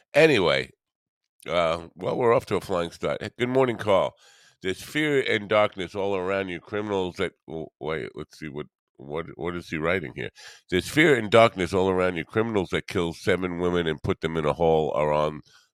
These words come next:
the run. There's no use in hiding in the dark, but hunt you down 'cause he's a dog." Wait, wh-, where did this come from? What is this, Carl? I don't know what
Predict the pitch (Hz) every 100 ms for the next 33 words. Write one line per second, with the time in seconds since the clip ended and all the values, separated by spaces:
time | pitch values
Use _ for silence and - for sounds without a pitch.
0 | - 73 78 80 80 76 60 76 73 73
1 | 85 85 82 78 76 78 78 78 76 73
2 | 69 76 73 - _ _ _ _ _ _
3 | _ _ _ _ _ _ _ _ 55 62
4 | 82 - 76 64 73 71 69 73 57 76
5 | 58 60 50 67 69 58 - 95 151 90
6 | - _ _ _ - 92 117 - 113 127
7 | 175 131 135 - - 131 160 135 95 80
8 | 85 123 - 113 156 170 170 87 - 85
9 | 76 95 101 - 90 92 87 87 87 85
10 | - _ _ _ _ _ _ - 85 107
11 | 113